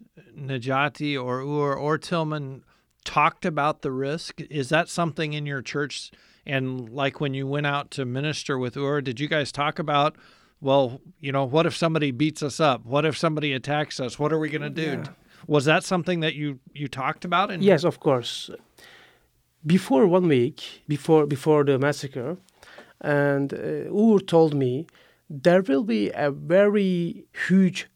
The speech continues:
Speaker 2: change for Turkish churches very soon."
Speaker 1: Wow.
Speaker 2: He said, yes.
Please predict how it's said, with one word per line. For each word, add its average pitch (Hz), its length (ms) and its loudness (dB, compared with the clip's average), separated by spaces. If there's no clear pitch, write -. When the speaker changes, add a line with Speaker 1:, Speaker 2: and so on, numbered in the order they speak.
Speaker 2:
change 156 600 2
for 139 160 0
Turkish 170 480 -2
churches 127 720 0
very 156 200 8
soon." 127 380 -2
Speaker 1:
Wow. 120 640 4
Speaker 2:
He 240 100 8
said, 120 320 -2
yes. 143 380 -8